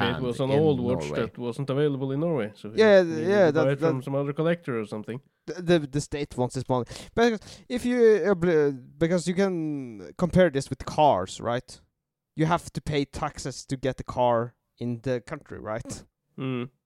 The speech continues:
Speaker 3: That's the closest, uh, I can get, right?
Speaker 2: Hmm.
Speaker 3: So,
Speaker 2: Um,
Speaker 3: cars has to be paid into port taxes, uh, all cars.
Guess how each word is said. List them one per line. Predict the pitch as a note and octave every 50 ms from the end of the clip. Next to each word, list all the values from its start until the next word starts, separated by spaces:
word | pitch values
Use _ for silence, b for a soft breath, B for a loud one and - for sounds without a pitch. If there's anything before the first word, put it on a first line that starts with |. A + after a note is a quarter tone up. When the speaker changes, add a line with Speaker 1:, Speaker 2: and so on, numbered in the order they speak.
| _ _ _ _ _ _ _ _ _ _ _ _ _ _ _ _ _ _ _ _ _ _
Speaker 3:
That's | - D3 C3+ - - -
the | - D#3 C#3+ C#3 C#3 C#3 C3+ C3 C3+ C3+ C3+
closest, | - C#3+ C3 C3 C3+ C3 B2 - - - _ _ _ B2
uh, | B2 A#2+ A#2+ A#2+ A#2 A#2+ A#2 A#2+ C3 C#3 B2+ - _ _ _ _ _ _ _ _ _ _ _ _ _ _ _ _ _ _
I | - C3
can | C3+ C3+ B2
get, | A2+ A#2+ A#2 B2 - - - - - _ _
right? | - A2+ A#2+ A#2 - - - - _ _ _ _ _ _ _ _ _ _ _ _ _ _ _ _ _ _ _ _ _ -
Speaker 2:
Hmm. | B2 B2 A#2 A2+ G#2+ G#2 G2+ G2+ G2 F#2 b b b b b _ _ _ _ _ _ _ _ _ _ _ _ - - - F2+
Speaker 3:
So, | F2+ F3+ D#3+ C#3+ B2+ B2+ B2 A#2+ A#2
Speaker 2:
Um, | A#2+ - _ _ _ _ _ _ _ _ _ _ _ _ _ _ _ _ _ _
Speaker 3:
cars | - - - - - B3+ A#3 -
has | G3 D#3 D#3+ -
to | - D3+
be | C3 C3 B2
paid | - - A#2+ A#2 B2+ A#2+ A2
into | B2 B2 B2+ B2 - B2
port | - B2+ B2 A2+ -
taxes, | A2 G#2+ A2 - A2+ A2 A2 - - - _ - -
uh, | G#2+ G2+ G2 D#2+ C2 A1 _ _ _ _ _ -
all | - C#3+ E3 A3 C4 G3+ C3+
cars. | - - F#2 - - F2+ F2+ - - - - -